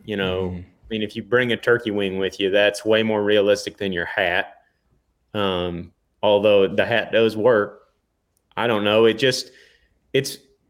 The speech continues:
Speaker 1: it's probably kinda like scratching in the sense that you're just trying to kinda paint that picture to a gobbler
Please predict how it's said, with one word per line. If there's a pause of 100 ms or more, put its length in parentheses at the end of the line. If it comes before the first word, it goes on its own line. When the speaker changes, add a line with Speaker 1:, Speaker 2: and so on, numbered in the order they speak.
(160)
Speaker 1:
it's
probably
kinda
like
scratching
in
the
sense
that
you're
just
trying
to
kinda
paint
that
picture
to
a
gobbler